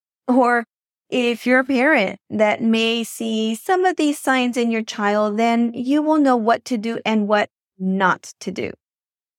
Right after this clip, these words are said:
Anxiety, honestly, has been part of my life for as long as I know. And in a more pronounced way, separation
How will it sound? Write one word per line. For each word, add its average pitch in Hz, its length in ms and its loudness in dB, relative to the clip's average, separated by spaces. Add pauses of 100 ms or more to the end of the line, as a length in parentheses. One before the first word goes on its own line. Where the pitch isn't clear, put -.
(800)
Anxiety, 240 720 2
honestly, 240 640 -2
has 202 480 -4
been 196 280 -2 (140)
part 277 220 2
of 294 120 0
my 269 140 2
life 196 320 2
for - 220 -4
as 220 120 0
long 180 220 0
as 185 100 -2
I 185 120 2
know. 170 340 -4 (800)
And 196 500 2
in 214 220 0
a 202 80 0
more 240 320 2
pronounced 202 640 -2
way, 185 400 2
separation 185 680 -2